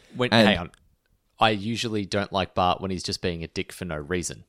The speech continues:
Speaker 1: Not th-, not that I just have written off Bart as a character forever.
Speaker 2: Yeah, I mean, like, you, you don't like the way Bart was behaving in this episode. Just this episode
Speaker 1: Hmm.
Speaker 2: alone, yeah. So I, I needed to watch it twice because the first time I watched it, I feel like I was sort of, my opinion was tainted because I was going in thinking, okay,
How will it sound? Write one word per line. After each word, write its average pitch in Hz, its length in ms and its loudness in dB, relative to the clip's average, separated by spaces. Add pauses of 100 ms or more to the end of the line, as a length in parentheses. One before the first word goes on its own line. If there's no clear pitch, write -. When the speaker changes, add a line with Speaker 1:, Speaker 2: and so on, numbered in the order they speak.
(180)
Speaker 1:
Not 135 260 2
th-, 101 100 -12
not 127 220 2
that 110 120 0
I 101 100 4
just 101 260 -2
have 92 180 -6
written 98 260 -8
off 87 200 -6
Bart 85 220 -4
as 78 100 -8
a 80 40 -8
character 87 420 -4
forever. - 320 -2
Speaker 2:
Yeah, 220 180 10
I - 20 8
mean, 160 200 6
like, 143 180 6
you, 143 240 -2
you 151 120 -4
don't 156 120 12
like 147 100 4
the 139 80 4
way 135 120 10
Bart 117 240 6
was 107 100 0
behaving 104 600 4
in 85 80 2
this 85 120 -2
episode. 82 300 -2
Just 196 160 6
this 165 160 2
episode 92 320 4
Speaker 1:
Hmm. 82 80 2
Speaker 2:
alone, 82 360 2
yeah. 95 160 -2 (540)
So 170 220 10
I, 135 260 8
I 135 80 4
needed 160 180 8
to 151 60 4
watch 147 140 4
it 107 60 -6
twice 85 260 4
because 101 180 -2
the 123 60 4
first 196 300 8
time 190 80 6
I 151 60 10
watched 117 300 6
it, 104 60 4
I 104 60 8
feel 147 320 8
like 123 360 8 (460)
I - 60 8
was 104 100 8
sort 110 180 6
of, 98 60 2
my 104 160 10
opinion 113 360 4
was 92 120 0
tainted 104 400 4
because - 180 -2
I 104 60 8
was 95 100 6
going 147 260 8
in 131 120 4
thinking, 98 300 2
okay, 82 400 2